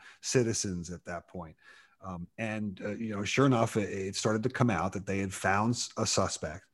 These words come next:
And they, and I think we all were a little skeptical,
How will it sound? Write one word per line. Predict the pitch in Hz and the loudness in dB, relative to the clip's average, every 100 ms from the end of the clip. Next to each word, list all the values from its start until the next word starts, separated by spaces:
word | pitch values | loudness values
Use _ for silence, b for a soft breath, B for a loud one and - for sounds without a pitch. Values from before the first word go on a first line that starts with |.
| B B B B - | B B B B -4
And | 107 110 | 2 2
they, | 107 | 2
and | - 107 104 104 101 - 113 117 - - | 0 0 2 0 -4 -10 -12 -14 -16 -10
I | 107 117 | -6 -2
think | 143 127 | 0 0
we | 123 120 | 0 2
all | 120 120 120 110 101 - - | 2 0 0 0 -4 -12 -6
were | 131 127 | 4 6
a | |
little | 123 151 180 | 8 8 6
skeptical, | - 165 - 143 151 156 143 139 | 6 6 8 8 10 10 10 4